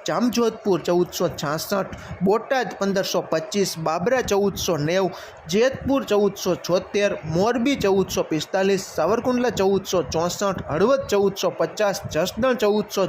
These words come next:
ચોપન અને કાલાવડ ચૌદસો ને તેતાલીસ. ખેડૂત મિત્રો, આમાં ક્યાંય ભૂલ હોય અને તમારી પાસે નવી સુધારેલી અપડેટ હોય તો તમે કોમેન્ટમાં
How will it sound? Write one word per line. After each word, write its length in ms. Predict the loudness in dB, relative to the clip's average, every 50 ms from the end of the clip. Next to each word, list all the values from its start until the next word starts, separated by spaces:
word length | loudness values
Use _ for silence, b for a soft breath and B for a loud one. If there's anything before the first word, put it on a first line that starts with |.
| 0 0 0
ચોપન 440 | 0 0 0 0 -2 0 0 0 B B B B B B -2
અને 140 | -2 -2 0 -2 -4 -2
કાલાવડ 460 | -2 0 2 2 2 2 0 0 -2 B B B B -2
ચૌદસો 460 | 0 2 2 2 0 -2 0 0 0
ને 160 | 2 2 0 -2 0
તેતાલીસ. 580 | -2 -2 -2 -2 -2 -2 0 0 -2 -2 -4 B B B B B B
ખેડૂત 220 | -2 -2 0 0 0
મિત્રો, 180 | 0 0 -2 0
આમાં 260 | 0 0 -2 -2 -6 -8 -4 0
ક્યાંય 260 | 2 2 2 2 0 0 0
ભૂલ 240 | 2 2 2 2 2 2
હોય 180 | 4 4 4
અને 80 | 2 2
તમારી 340 | 0 0 0 2 0 2 0 0
પાસે 160 | 0 0 -2
નવી 320 | 0 2 2 2 2 2 0 0
સુધારેલી 500 | 0 0 0 0 2 2 2 2 2 2 0
અપડેટ 440 | 0 -2 0 0 0 0 2 2 0
હોય 160 | 0 2 0
તો 60 | -2
તમે 260 | -2 -2 -2 -2 -2 -2
કોમેન્ટમાં 500 | -2 0 0 0 -2 -2 -2 -2 -2 -2